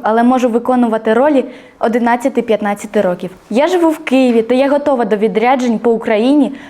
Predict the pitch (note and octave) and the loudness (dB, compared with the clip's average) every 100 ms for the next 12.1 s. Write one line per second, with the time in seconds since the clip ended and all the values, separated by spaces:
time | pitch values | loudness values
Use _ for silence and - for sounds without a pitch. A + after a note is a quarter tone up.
0 | - G#3+ G3 C#4+ C#4+ - G#3 F3+ F3 E3+ | -4 -2 0 0 0 -2 -2 -2 -4 -4
1 | E3+ - - - F#3+ D4 E4 C#4 - A#3+ | -10 -16 -20 -6 -2 2 2 0 0 2
2 | A#3+ A#3+ G#3+ G#3+ A#3+ A#3+ G#3+ G3 G#3+ D4 | 0 0 -2 0 0 0 0 2 0 -4
3 | - - - - G#3 B3+ G#3+ A#3 D4 D4 | -8 -20 -20 -18 -6 -4 0 2 2 4
4 | C#4 B3 A3+ C4+ C4+ C4+ A#3+ G#3+ G#3+ A#3+ | 4 2 2 0 2 2 2 2 2 2
5 | B3+ - B3+ B3+ A#3+ G#3+ F3+ E3+ E3+ - | 0 -2 0 4 4 4 2 -2 -8 -14
6 | - A#3+ A#3+ C4 D#4+ - - B3+ A#3+ A3+ | -6 -4 0 0 0 -4 -2 0 0 0
7 | A3 C#4+ C4+ D#4 - A3 A3+ G#3 A3+ C#4 | 0 0 0 -2 -2 -4 0 0 0 0
8 | C4+ B3 A3+ A3+ A#3+ A#3+ A#3+ A#3 F#3+ - | 0 -2 0 0 2 2 2 2 -2 -4
9 | F#3 A#3 A#3+ A#3 B3 G#3+ A3+ - C4+ D#4 | -2 0 -2 0 0 0 -2 0 0 0
10 | D#4 C#4 A#3+ A#3 - G#3+ G#3 G#3+ G#3+ - | 0 0 0 -2 0 0 0 -4 -6 -14
11 | - B3 B3 C4+ C4+ A3 G#3+ G3 F#3+ G3+ | -2 0 2 0 0 0 2 2 2 2
12 | C4 | -2